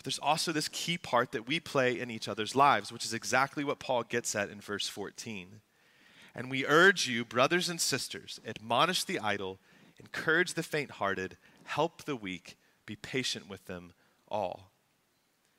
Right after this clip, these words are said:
See, this verse highlights something. It highlights the fact that living life in a broken world is challenging.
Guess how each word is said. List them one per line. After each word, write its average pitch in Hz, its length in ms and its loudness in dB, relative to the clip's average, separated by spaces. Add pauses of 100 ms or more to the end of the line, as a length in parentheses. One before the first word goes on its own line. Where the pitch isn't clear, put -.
(320)
See, - 120 -18
this 165 200 -6
verse 180 240 2
highlights 135 420 6
something. 92 400 -8 (920)
It 120 80 -10
highlights 185 460 8
the 175 100 -2
fact 120 340 2
that 113 120 -4
living 147 340 2
life 135 400 4
in 113 80 -10
a 95 80 -8
broken 120 560 -2
world 101 360 0
is 95 120 -10
challenging. 82 680 -6